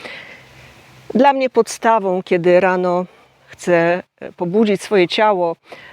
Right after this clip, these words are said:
e, żeby dobrze funkcjonowało, jest rolowanie kręgosłupa, uelastycznienie tego kręgosłupa i pleców.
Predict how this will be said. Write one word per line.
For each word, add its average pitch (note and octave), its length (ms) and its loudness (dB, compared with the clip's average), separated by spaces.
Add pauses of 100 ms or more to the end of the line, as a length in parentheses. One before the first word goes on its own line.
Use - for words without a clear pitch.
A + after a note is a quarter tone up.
(180)
e, D#3+ 320 0 (280)
żeby F3+ 300 2
dobrze G3+ 360 0
funkcjonowało, G3 760 0
jest F#3+ 400 -4 (260)
rolowanie A3 580 -2
kręgosłupa, E3+ 760 -6
uelastycznienie G#3+ 880 0
tego E3 240 0
kręgosłupa G#3+ 720 0
i G3 160 -6
pleców. - 580 -12